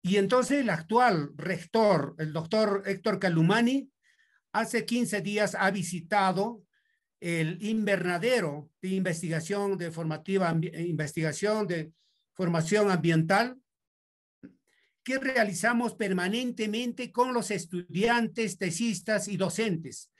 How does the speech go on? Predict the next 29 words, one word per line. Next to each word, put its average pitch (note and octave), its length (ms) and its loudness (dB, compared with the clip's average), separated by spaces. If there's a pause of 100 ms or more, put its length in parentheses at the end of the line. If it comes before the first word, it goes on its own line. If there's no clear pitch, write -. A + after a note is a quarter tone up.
(440)
Es F#3+ 180 2
un B3+ 120 2
invernadero A#3 1000 4
donde F3+ 300 0
se F#3 140 -4
realizan F3+ 540 -2
muchas A#3 440 0
actividades F3 500 -2
de G#3 80 -2
investigación, F3+ 1040 -2 (380)
como E3 260 0
compostaje, G3+ 1200 0 (320)
por E3+ 140 -6
ejemplo, G3 320 -4
cómo, F#3 580 0
cómo G#3 240 -2
podemos... G3 500 0
Eh, E3 460 -4 (240)
descomponer F#3+ 1120 -2 (540)
en F3+ 140 -2
menos A#3+ 280 0
de G3+ 100 2
treinta A#3+ 440 0
días, A#3 340 0
¿no? F#3 160 -2
Treinta F3+ 320 -2
y G#3+ 80 -2
un A3 160 -2
días, G#3 640 -2